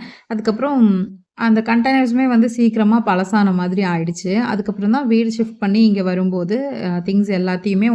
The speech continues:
ஒன்ஸ் வாஷ் பண்ணி வீட்டுக்குள்ள எடுத்து வச்சிரலாம் அப்படின்னு சொல்லிட்டு வாஷ் பண்ணிட்டு இருக்கும்போது தான் என்கிட்ட இவ்ளோ ஸ்டெயின்லெஸ் ஸ்டீல் கண்டெய்னர்ஸ் இருக்கிறதே எனக்கு தெரிஞ்சுது.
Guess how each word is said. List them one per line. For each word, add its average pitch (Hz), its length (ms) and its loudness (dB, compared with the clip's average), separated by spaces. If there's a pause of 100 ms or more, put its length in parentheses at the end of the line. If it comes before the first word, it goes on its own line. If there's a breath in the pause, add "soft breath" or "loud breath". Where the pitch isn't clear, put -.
ஒன்ஸ் 185 220 -2
வாஷ் 185 320 -6
பண்ணி 190 180 -2
வீட்டுக்குள்ள 185 320 -2
எடுத்து 175 300 -2
வச்சிரலாம் 180 500 -4
அப்படின்னு 180 180 -2
சொல்லிட்டு 180 360 -6
வாஷ் 175 280 -6
பண்ணிட்டு 185 240 -4
இருக்கும்போது 175 380 -2
தான் 208 100 -2
என்கிட்ட 185 320 0 (120)
இவ்ளோ 175 260 -2 (680 loud breath)
ஸ்டெயின்லெஸ் 196 380 2
ஸ்டீல் 190 340 -2
கண்டெய்னர்ஸ் 185 440 0
இருக்கிறதே 180 400 -2
எனக்கு 180 220 0
தெரிஞ்சுது. 180 580 -2